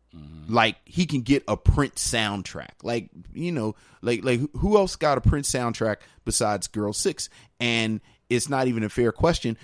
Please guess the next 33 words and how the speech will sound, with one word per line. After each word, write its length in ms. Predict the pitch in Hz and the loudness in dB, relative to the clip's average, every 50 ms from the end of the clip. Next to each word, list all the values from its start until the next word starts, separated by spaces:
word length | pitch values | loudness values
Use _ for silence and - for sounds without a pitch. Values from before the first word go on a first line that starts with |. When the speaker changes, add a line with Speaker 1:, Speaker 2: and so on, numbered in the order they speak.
| 151 - | -16 -8
Speaker 2:
because 320 | - 113 - 143 123 107 113 | -6 0 2 2 2 2 0
we've 140 | 120 113 | -2 2
talked 300 | - - 147 151 151 - | 4 4 4 4 2 0
about 220 | 117 107 113 107 - | 0 2 2 2 2
everything 400 | 92 101 101 107 - 110 104 98 | 0 -2 -2 -2 -2 -2 -2 -2
that 140 | 95 95 95 | -2 -2 -2
had 160 | 101 98 92 | -2 -2 -2
a 40 | - | 0
Prince 320 | - - 101 87 - - | -2 -2 -2 -4 -6 -6
soundtrack 420 | 101 98 90 87 - 98 92 90 - - - - - | -4 -4 -4 -4 -4 -4 -6 -6 -8 -14 -20 -16 -8
besides 400 | - 98 - 113 98 87 80 - | -4 -2 0 0 0 0 -2 -4
Girl 240 | - - 92 87 87 | -6 -6 -6 -6 -4
Six. 400 | - - - - - - - - _ _ _ - | -4 -6 -6 -6 -10 -12 -14 -14 _ _ _ -2
And 120 | 107 110 | 2 4
those 180 | 120 123 101 101 | 4 4 2 2
are 60 | 92 | 2
Prince 360 | - - 143 127 101 - - | 4 4 4 4 0 -2 -2
movies. 560 | 110 117 147 151 87 71 - - - - - _ _ _ | 0 -2 -2 -2 -6 -12 -16 -18 -20 -20 -20 _ _ _
Speaker 1:
Well, 180 | - 117 95 85 | -14 -14 -12 -12
it's 120 | 87 90 | -12 -10
the 80 | - 98 - | 0 8 10
Speaker 2:
Oh, 120 | 180 165 | 10 10
Speaker 1:
right 60 | 147 | 10
Speaker 2:
and, 100 | 127 113 | 8 6
and 100 | 127 127 | 2 4
Batman. 480 | - 143 139 127 104 104 92 69 - - - | 6 6 4 4 2 0 -4 -6 -6 -12 -20
Speaker 1:
Batman. 340 | - - 71 64 - - - - | -20 -18 -16 -16 -16 -12 -4 -2
Speaker 2:
And, 120 | 139 135 | 0 6
right. 260 | 151 180 127 92 90 | 6 6 6 6 0
So, 340 | 92 - 156 139 123 123 117 - - - - | 0 6 6 8 8 6 4 0 -10 -14 -2
so 260 | - - 156 147 139 | 6 8 8 8 8
it's 160 | 135 - - | 6 4 4
like 280 | 139 131 123 120 - | 2 2 2 0 -2